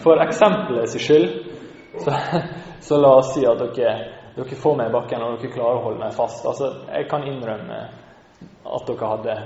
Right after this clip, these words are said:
at dere kunne klart det. Eh, men hør her. Der er en situasjon der jeg hadde vært livsfarlig for alle tre av dere. Og det hadde vært hvis jeg var i ferd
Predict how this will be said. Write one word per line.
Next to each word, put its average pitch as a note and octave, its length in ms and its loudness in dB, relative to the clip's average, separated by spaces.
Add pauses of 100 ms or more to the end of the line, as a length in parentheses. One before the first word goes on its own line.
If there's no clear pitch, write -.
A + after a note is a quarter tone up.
(180)
at B2+ 80 -8
dere A#2+ 240 -10
kunne A#2 180 -10
klart A2+ 320 -4
det. A#2 120 -6 (960)
Eh, - 160 -10 (100)
men C#3+ 100 -4
hør D3+ 220 -2
her. A2+ 240 -2 (960)
Der C#3+ 160 2
er D3 140 0
en C#3+ 100 -6
situasjon C3 580 -6 (1200)
der C3 180 4
jeg B2+ 80 0
hadde A#2 180 -2
vært A2+ 240 -2
livsfarlig C3 920 -8 (1080)
for A#2+ 140 0
alle A#2 180 2
tre A#2 140 -4
av G#2+ 160 0
dere. - 240 -12 (2250)
Og B2+ 100 -10
det B2+ 100 -2
hadde A#2+ 160 -2
vært B2 180 -8
hvis - 180 -10
jeg G#2+ 140 -4
var G#2+ 160 -6
i G#2+ 80 -14
ferd - 400 -12